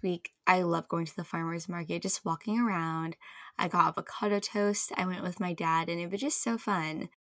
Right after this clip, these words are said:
I absolutely love, love, love going to the thrift after a farmer's market day. So, of course, I hit the thrift, and I found so, so many beautiful pieces for only about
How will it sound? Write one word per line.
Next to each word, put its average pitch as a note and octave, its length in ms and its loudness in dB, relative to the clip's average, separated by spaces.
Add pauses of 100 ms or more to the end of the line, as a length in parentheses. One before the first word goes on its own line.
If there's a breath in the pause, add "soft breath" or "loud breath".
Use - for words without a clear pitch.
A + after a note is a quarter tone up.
(160)
I G#3 220 6
absolutely G3 680 2 (120)
love, F3+ 560 2
love, F3 200 -2
love G3 580 2
going G3 240 2
to - 120 -8
the F#3+ 100 0
thrift E3 560 -2
after F3 220 0
a E3+ 40 -2
farmer's E3 460 -6
market E3 280 -4
day. E3 440 0 (300 loud breath)
So, F#3+ 320 4
of - 200 0
course, - 480 -2
I E3+ 200 6
hit F3 200 -2
the E3+ 100 -2
thrift, A3+ 480 2
and F#3+ 140 2
I F3+ 80 2
found F#3 380 -2 (340 soft breath)
so, A#3 540 6
so B3+ 240 4
many F#3 460 2 (440)
beautiful F#3+ 420 4
pieces E3+ 600 2 (160)
for F3+ 180 -2
only E3+ 300 -2
about - 300 2